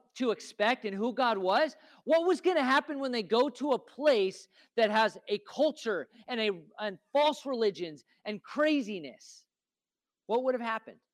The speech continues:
They would have given in to every temptation known to man. And they actually did for the most part. But it would have been a whole lot worse. And they were without excuse because they knew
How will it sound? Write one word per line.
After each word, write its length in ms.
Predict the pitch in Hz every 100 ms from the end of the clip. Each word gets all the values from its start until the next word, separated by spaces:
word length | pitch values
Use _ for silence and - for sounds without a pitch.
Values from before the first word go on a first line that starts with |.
| _ _ _ _ _ _ _ _ _
They 120 | 147 160
would 100 | 151
have 140 | 120
given 280 | 160 160 156
in 120 | 151
to 120 | - -
every 280 | 143 139 165
temptation 600 | - 139 - 135 127 131
known 200 | 127 123
to 60 | 113
man. 300 | 110 107 78 _ _ _ _
And 80 | 151
they 100 | 170
actually 520 | 196 240 170 165 143 _ _ _
did 400 | 180 226 254 104 -
for 100 | -
the 120 | 139 123
most 340 | 120 117 -
part. 300 | 113 95 - _ _ _ _ _ _ _ _ _ _
But 120 | 185
it 80 | 170
would 100 | 165
have 80 | 147
been 100 | 135
a 40 |
whole 240 | - 170 151
lot 200 | 113 76
worse. 500 | 156 175 - - - _ _ _ _ _ _ _ _ _ _ _ _ _ _ _ _ _
And 120 | 147
they 80 | 160
were 140 | 165 156
without 300 | 143 151 120
excuse 520 | - - 214 202 -
because 400 | 131 - 131 -
they 200 | 147 147
knew 440 | 143 143 147 123